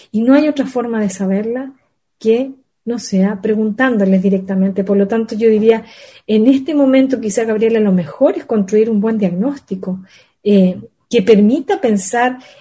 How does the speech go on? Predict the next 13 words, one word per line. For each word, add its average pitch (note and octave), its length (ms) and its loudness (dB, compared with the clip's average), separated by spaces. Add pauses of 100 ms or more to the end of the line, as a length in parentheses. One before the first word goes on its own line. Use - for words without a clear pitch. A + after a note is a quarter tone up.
en G#3+ 140 0
una G3+ 140 4
acción A3+ 340 -2
más G#3+ 160 -2
planificada, F#3+ 760 0
pero F#3+ 180 2
en F3 140 0
este C#4+ 280 -2
momento, D4 640 -4
con F#3+ 300 -2
tan D4 240 -4
poca C#4 200 -4
información, G#3+ 800 -4